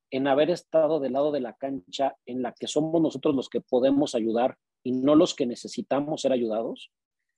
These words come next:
cuando te haces consciente de eso, de que tú no hiciste nada por estar desde el lado de la cancha, creo que es cuando tienes la obligación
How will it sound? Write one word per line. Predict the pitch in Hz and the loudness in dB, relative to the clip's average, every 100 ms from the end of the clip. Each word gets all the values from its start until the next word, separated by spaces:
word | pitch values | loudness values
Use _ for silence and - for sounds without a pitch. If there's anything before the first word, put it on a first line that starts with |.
| _ _ - | _ _ 0
cuando | 139 139 135 | 2 2 4
te | |
haces | 190 190 220 | 2 2 -4
consciente | - 147 123 160 156 156 | -4 -4 0 2 2 0
de | 135 | -2
eso, | - | -4
de | 135 | -6
que | - 135 | -6 -4
tú | - | 0
no | 175 | 0
hiciste | 170 156 156 | 0 -4 -4
nada | 147 143 | -2 -2
por | 120 113 | -4 -6
estar | - 135 | -6 -6
desde | 123 | -2
el | |
lado | 120 | -2
de | 123 | -2
la | 101 | -2
cancha, | 123 113 131 | -8 -8 -4
creo | 143 | -2
que | 147 | 0
es | - | 2
cuando | 135 117 | 0 0
tienes | 135 139 135 | 0 0 2
la | 127 | 2
obligación | 110 113 110 113 - 139 139 320 | 2 0 -2 -2 0 4 6 4